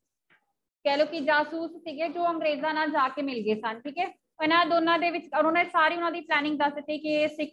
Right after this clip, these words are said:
ਏਦਾਂ ਕਰ ਰਹੇ ਨੇ ਜਾਂ ਖਾਲਸੇ ਦੀਆਂ ਫੌਜਾਂ ਏਦਾਂ ਕਰ ਰਹੀਆਂ ਨੇ, ਤੇ ਉਹਨਾਂ ਨੇ already ਸਾਰਾ, ਅਹ, ਪਹਿਲੇ ਹੀ,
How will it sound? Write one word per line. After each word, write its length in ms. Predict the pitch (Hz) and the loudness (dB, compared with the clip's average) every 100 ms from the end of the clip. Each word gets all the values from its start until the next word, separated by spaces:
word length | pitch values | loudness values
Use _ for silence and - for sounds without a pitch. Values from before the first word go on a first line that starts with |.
| 302 | -2
ਏਦਾਂ 220 | 254 285 | 2 2
ਕਰ 180 | 294 262 | 4 2
ਰਹੇ 180 | 269 277 | 2 0
ਨੇ 220 | 277 269 | -2 -2
ਜਾਂ 140 | 277 | -2
ਖਾਲਸੇ 420 | - 277 254 277 | 0 0 0 -2
ਦੀਆਂ 220 | 269 277 277 | -4 -4 -2
ਫੌਜਾਂ 340 | 277 240 269 | -2 -2 -2
ਏਦਾਂ 220 | 247 269 | 0 0
ਕਰ 180 | 277 254 | 0 0
ਰਹੀਆਂ 240 | 247 254 | -2 -6
ਨੇ, 220 | 254 262 269 _ _ - | -8 -10 -16 _ _ 0
ਤੇ 220 | 285 269 | 4 4
ਉਹਨਾਂ 280 | 285 294 302 | 4 4 4
ਨੇ 200 | 302 302 | 4 4
already 420 | 285 277 277 320 | 4 2 0 -2
ਸਾਰਾ, 640 | 320 285 285 294 277 254 | 2 4 6 4 4 2
ਅਹ, 40 | 254 | 2
ਪਹਿਲੇ 360 | - 277 285 | 0 0 0
ਹੀ, 80 | 294 | -4